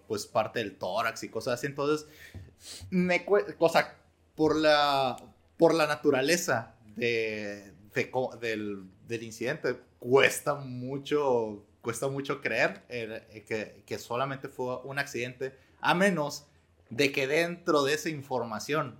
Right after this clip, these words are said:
este, que se dio, también se haya dado mal, y también, y de que, o, o sea, sí, la causa de muerte fue esto, pero también encontramos lesiones acá, acá, acá, acá y acá. Pero no, o sea, la información que se dio es de que la causa de muerte fue el, fue, este,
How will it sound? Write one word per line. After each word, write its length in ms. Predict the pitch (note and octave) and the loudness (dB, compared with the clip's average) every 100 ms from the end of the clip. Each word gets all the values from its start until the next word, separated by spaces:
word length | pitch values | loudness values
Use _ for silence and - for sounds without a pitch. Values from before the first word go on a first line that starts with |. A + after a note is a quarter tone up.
| - | -12
este, 680 | G#2+ - A2+ G#2 G#2 G2+ - | -12 -8 -6 -4 -4 -6 -8
que 120 | G#2+ | -8
se 180 | - A#2 | -4 -2
dio, 340 | D3+ D#3+ D#3 - _ _ _ | 0 0 -4 -12 _ _ _
también 300 | C#3 C#3+ C#3+ | 2 4 -2
se 100 | C#3+ | 2
haya 200 | D3 C3+ | 4 4
dado 240 | C3+ B2 | 4 2
mal, 420 | A2+ C#3+ C3+ G2 - G2 - | 2 2 2 0 -4 -10 -6
y 140 | B2+ | -4
también, 340 | A#2+ A2+ A#2+ B2 | -2 -2 -4 -6
y 140 | B2+ | -4
de 220 | A#2 A2+ A2 | -4 -4 -4
que, 400 | A2+ G#2+ G#2 G2 - - - B2 | -6 -6 -6 -10 -10 -10 -8 -2
o, 220 | B2+ - | -2 -2
o 60 | C3+ | 0
sea, 240 | C#3 B2 | 0 2
sí, 140 | E3+ | 0
la 140 | C#3+ B2 | 0 -2
causa 220 | C#3 D#3 | -4 -4
de 60 | D3 | -4
muerte 300 | C3+ - C#3 | -4 -8 -6
fue 200 | D3 F3+ | 0 0
esto, 240 | F#3 F#3 | 0 -4
pero 160 | D#3+ C#3 | -4 -4
también 240 | A#2 B2 | -6 -8
encontramos 480 | C3+ A2+ A#2 C3 C3 | -10 -8 -6 -4 -4
lesiones 420 | A2 B2 B2+ - | -4 -6 -10 -10
acá, 300 | G2 C#3 C3+ | -4 2 2
acá, 240 | A2+ C3 | 2 -4
acá, 220 | A2+ B2 A2+ | -4 -4 -6
acá 280 | A2 C#3+ | -2 0
y 40 | C#3+ | 0
acá. 320 | G#2 G#2 - _ _ - _ | -2 -8 -12 _ _ -20 _
Pero 240 | B2 G2+ G2 | -2 -2 -2
no, 220 | B2+ A2+ | -2 -4
o 60 | B2 | -4
sea, 140 | A#2+ | -4
la 60 | A#2 | -4
información 380 | A#2+ A2+ C3 | -6 -8 -8
que 80 | C#3 | -6
se 120 | C#3+ | -2
dio 100 | B2+ | 0
es 60 | D3 | -2
de 100 | C#3 | -2
que 140 | C#3 | -2
la 180 | C3+ B2+ | -2 -2
causa 240 | C3 - C#3 | -4 -4 -4
de 40 | |
muerte 260 | C#3+ C#3 C3 | -4 -6 -8
fue 220 | B2 B2 | -6 -6
el, 220 | B2 F#2+ | -6 -10
fue, 800 | - A#2 A#2 A#2 A2 G#2 G2+ F#2+ | -10 -6 -6 -4 -6 -6 -8 -10
este, 680 | G#2+ - - G2+ F#2+ F#2 | -14 -14 -8 -8 -6 -10